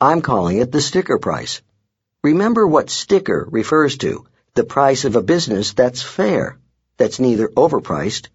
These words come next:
nor underpriced. It's what the market should be selling it for, but often doesn't. Labels aside, what's most important about the sticker price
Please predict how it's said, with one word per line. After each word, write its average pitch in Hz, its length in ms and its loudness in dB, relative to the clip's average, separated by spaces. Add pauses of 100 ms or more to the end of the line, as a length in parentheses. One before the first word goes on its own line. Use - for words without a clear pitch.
nor 127 240 4
underpriced. 165 680 -2 (540)
It's 156 200 -2
what 214 160 0
the 190 80 4
market 156 420 2
should 214 320 2
be 147 140 2
selling 110 400 2
it 85 100 -4
for, 98 400 0 (460)
but - 100 2
often 101 320 2
doesn't. - 420 -4 (1500)
Labels 175 540 4
aside, 110 520 0 (220)
what's 127 200 -2
most 226 240 0
important 120 480 0
about 95 240 0
the - 80 -6
sticker - 360 -2
price - 420 -10